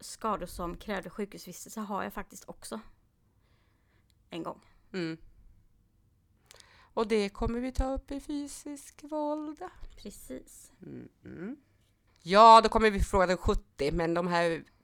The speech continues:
Speaker 2: jag sa ju att det var sextionio frågor, men så var det ju inte. Nu är det så här med djupare frågor kan man säga, så därför räknade jag inte in dem på samma sätt.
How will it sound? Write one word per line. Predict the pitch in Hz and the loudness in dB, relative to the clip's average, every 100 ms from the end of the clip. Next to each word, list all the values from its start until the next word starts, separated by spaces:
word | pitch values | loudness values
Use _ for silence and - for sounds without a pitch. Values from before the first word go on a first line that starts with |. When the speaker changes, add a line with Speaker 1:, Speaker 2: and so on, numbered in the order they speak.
| _ | _
Speaker 2:
jag | - 165 | -6 -4
sa | - | -2
ju | 151 | -2
att | - | -4
det | |
var | 127 | -8
sextionio | 139 160 - 156 127 95 | -10 -10 -10 -10 -10 -8
frågor, | 190 139 - - 262 - - | -6 -8 -6 -6 -6 -10 -10
men | 226 226 | -8 -8
så | 226 | -6
var | 170 170 | -6 -6
det | |
ju | 262 269 | -6 -6
inte. | 233 - 262 311 | -8 -8 -6 -4
Nu | 254 180 185 | -4 -4 -2
är | |
det | 175 | -4
så | 175 | -6
här | 160 | -6
med | 160 156 156 147 147 | -6 -6 -8 -12 -8
djupare | 185 - 180 151 | -6 -4 -4 -4
frågor | - 101 | -4 -6
kan | - 151 | -6 -6
man | - | -6
säga, | - 67 170 175 | -6 -6 -6 -10
så | - | -8
därför | 151 131 - 110 | -6 -6 -8 -10
räknade | - - - 170 | -10 -12 -12 -10
jag | 190 196 | -10 -10
inte | 202 - - 233 | -12 -14 -14 -12
in | 233 233 240 | -10 -8 -6
dem | 262 262 277 | -4 -4 -4
på | 277 | -4
samma | - 254 254 | -2 -4 -4
sätt. | 277 339 - | -6 -8 -12